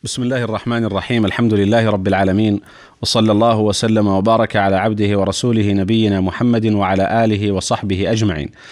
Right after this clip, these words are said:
أيها الإخوة والأخوات، السلام عليكم ورحمة الله وبركاته، وأهلًا ومرحبًا بكم إلى حلقة جديدة في برنامجكم شرح كتاب الصوم من كتاب التجريد الصريح لأحاديث الجامع الصحيح.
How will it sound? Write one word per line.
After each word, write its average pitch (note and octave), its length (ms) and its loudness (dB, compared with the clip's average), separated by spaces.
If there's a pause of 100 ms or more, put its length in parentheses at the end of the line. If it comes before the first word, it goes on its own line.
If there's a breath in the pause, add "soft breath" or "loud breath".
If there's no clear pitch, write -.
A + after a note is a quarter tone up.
(340 loud breath)
أيها C3+ 180 4
الإخوة C#3 340 -2
والأخوات، B2 540 2
السلام B2 380 0
عليكم A2+ 460 0
ورحمة A#2+ 360 -2
الله A#2 320 2
وبركاته، G#2+ 580 0
وأهلًا A2+ 400 2
ومرحبًا A#2+ 420 0
بكم A2+ 360 0
إلى G2+ 140 2
حلقة C3 360 -4
جديدة A#2 600 0 (360 loud breath)
في B2 180 0
برنامجكم A2 680 0
شرح B2+ 320 -4
كتاب A2+ 400 -2
الصوم C3+ 320 -2
من B2+ 120 2
كتاب G#2+ 320 -2
التجريد G#2+ 440 -4
الصريح C#3 480 -2
لأحاديث G2+ 520 -4
الجامع F#2+ 400 -4
الصحيح. E2+ 420 -8